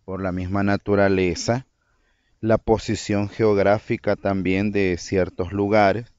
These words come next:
como lo son la ubicación de ríos, montañas, cascadas, nacimientos de agua,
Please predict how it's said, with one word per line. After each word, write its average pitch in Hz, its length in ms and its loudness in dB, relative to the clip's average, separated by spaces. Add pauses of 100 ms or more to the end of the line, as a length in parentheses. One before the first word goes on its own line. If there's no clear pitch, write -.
(440)
como 113 260 0
lo 101 180 0
son 101 400 -4
la 101 100 2
ubicación 92 680 -2
de 85 180 0
ríos, 107 800 0 (400)
montañas, 95 1040 2
cascadas, 98 1080 2 (320)
nacimientos 87 760 -2
de 85 200 -2
agua, 113 580 4